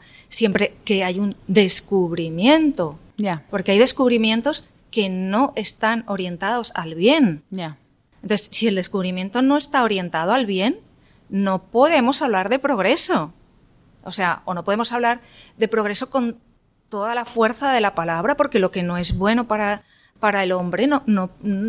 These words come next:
Speaker 1: no es progreso, ¿no?
Speaker 2: Ujú.
Speaker 1: O sea, entonces, en función de, de cómo estén orientadas las cosas, eh, hay que ir con muchísima cautela y la ciencia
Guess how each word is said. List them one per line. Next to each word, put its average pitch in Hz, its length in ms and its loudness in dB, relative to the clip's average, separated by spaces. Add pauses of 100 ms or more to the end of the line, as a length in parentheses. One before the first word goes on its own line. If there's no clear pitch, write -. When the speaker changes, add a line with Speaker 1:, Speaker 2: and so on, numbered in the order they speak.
(380)
Speaker 1:
no 190 420 2
es 185 180 2
progreso, 160 640 -8
¿no? 156 120 -8
Speaker 2:
Ujú. 240 160 -2
Speaker 1:
O 269 40 -4
sea, 196 180 -4
entonces, 185 280 -4 (320)
en 190 140 -4
función 185 320 -4
de, 220 240 -2
de 208 200 -2
cómo 214 380 -2
estén 214 380 0
orientadas 190 480 0
las 180 160 -4
cosas, 214 500 -6 (440)
eh, 165 420 -6
hay 175 100 -6
que 175 540 -6
ir 196 180 -6
con 185 200 -6
muchísima 180 500 -6
cautela 233 500 0
y 190 140 4
la 170 120 0
ciencia 247 540 -2